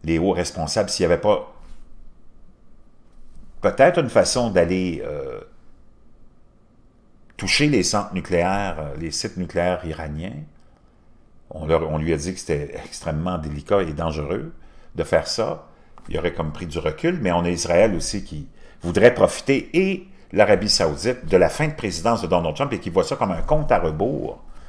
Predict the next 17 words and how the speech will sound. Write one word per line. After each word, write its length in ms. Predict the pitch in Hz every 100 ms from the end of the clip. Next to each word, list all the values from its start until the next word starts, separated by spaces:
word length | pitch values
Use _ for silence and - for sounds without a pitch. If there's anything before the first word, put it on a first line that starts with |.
| - - - -
sur 240 | - 82
une 120 | 82 73 - - - - - - - -
tentative 520 | - 117 92 - 156 101
ou 60 |
une 120 | 80
chance 440 | 76 - 180 156 117
enfin 360 | - - 160
de 320 | 151 92 92 76 - -
régler 340 | 90 107 101 101
le 80 | -
cas 180 | 196
des, 400 | 165 104 85 73 - - - - - -
euh, 100 | 78 78
Iraniens, 440 | 104 98 90 92 - -
hein, 120 | 85 117
qui 120 | -
sont 400 | 80 76 65